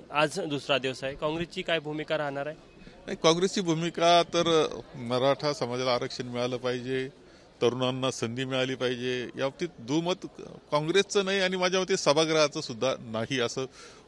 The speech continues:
Speaker 2: माझं आत्ता मत आहे. आणि कालच खूप चांगली चर्चा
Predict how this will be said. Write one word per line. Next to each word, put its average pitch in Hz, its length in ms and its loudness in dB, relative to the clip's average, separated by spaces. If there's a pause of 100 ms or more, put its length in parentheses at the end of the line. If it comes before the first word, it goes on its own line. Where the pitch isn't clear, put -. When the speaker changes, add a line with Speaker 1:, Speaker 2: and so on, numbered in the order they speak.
(260)
Speaker 2:
माझं 139 460 2
आत्ता 131 460 0
मत 107 220 -6
आहे. 101 380 -4 (580)
आणि 123 140 -8
कालच 135 360 0
खूप 180 240 -4
चांगली 156 320 0
चर्चा 139 640 2